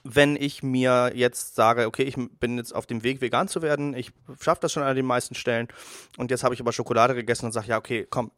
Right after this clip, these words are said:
ist eine Ausnahme, ist jetzt nochmal in Ordnung, ist passiert“ und so. Ja, auf der einen Seite, ähm, legitimiere ich dann diese, diese Ausbeutung,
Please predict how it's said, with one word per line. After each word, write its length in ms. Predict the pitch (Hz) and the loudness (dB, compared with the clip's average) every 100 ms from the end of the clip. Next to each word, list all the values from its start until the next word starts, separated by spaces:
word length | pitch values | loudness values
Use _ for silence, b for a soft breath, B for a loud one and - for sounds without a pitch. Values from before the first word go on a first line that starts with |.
| 101 - | -18 -12
ist 120 | - | -8
eine 100 | 143 | -2
Ausnahme, 380 | 147 - 139 139 | -2 2 2 2
ist 140 | 131 | 0
jetzt 140 | 135 135 | -2 0
nochmal 220 | 120 107 | 0 0
in 80 | 117 | 0
Ordnung, 360 | 143 - 127 | -2 -2 -4
ist 100 | - | -4
passiert“ 460 | - 127 123 113 92 | -6 -6 -2 -2 -2
und 140 | - | -6
so. 220 | - 62 B B B B B | -10 -10 B B B B B
Ja, 240 | - 113 175 | 2 6 6
auf 60 | - | 4
der 120 | 127 | 4
einen 180 | 127 147 | 4 4
Seite, 500 | 143 139 143 135 - _ | 4 4 4 2 0 _
ähm, 220 | 127 123 120 | -2 0 0
legitimiere 460 | 123 123 127 127 | -4 -4 -2 -2
ich 80 | 170 | 0
dann 340 | - 135 131 120 _ | 0 0 0 -8 _
diese, 320 | - 120 120 | -10 -6 -6
diese 220 | 113 113 | -4 -2
Ausbeutung, 540 | 156 - 165 175 208 | -2 -2 -4 -2 -6